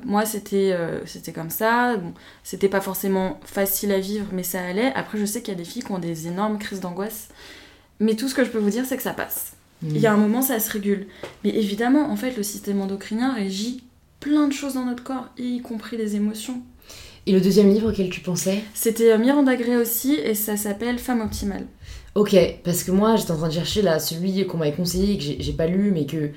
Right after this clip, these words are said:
Speaker 2: j'ai prêté, on va me le rendre. C'est, euh, In the Flow,
Speaker 1: Mhm.
Speaker 2: de, comment elle s'appelle ?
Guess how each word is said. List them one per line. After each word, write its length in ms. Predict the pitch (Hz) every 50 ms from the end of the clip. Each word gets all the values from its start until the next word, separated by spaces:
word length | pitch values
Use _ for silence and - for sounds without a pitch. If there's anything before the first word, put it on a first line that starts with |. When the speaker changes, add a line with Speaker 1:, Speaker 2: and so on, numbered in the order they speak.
| - - - -
Speaker 2:
j'ai 120 | - - 156
prêté, 280 | 143 - 180 180 202 196
on 60 | 165
va 80 | 151 147
me 80 | 151
le 80 | 151 147
rendre. 400 | 151 190 233 240 208 147 143 - - - - -
C'est, 320 | - - - 170 160 - - -
euh, 360 | 170 156 151 147 147 143 - - 220
In 160 | 214 220 214
the 140 | 175 196 180
Flow, 500 | - - - 190 185 220 240 254 - - - - - - -
Speaker 1:
Mhm. 280 | 240 214 214 214 233 240 170
Speaker 2:
de, 960 | 156 156 175 175 170 170 170 165 165 160 160 160 160 160 156 156 151 151 147 147 147 - - - - - - - - _
comment 160 | - 175 175 175
elle 80 | 170 -
s'appelle ? 420 | - 175 - - 180 190 214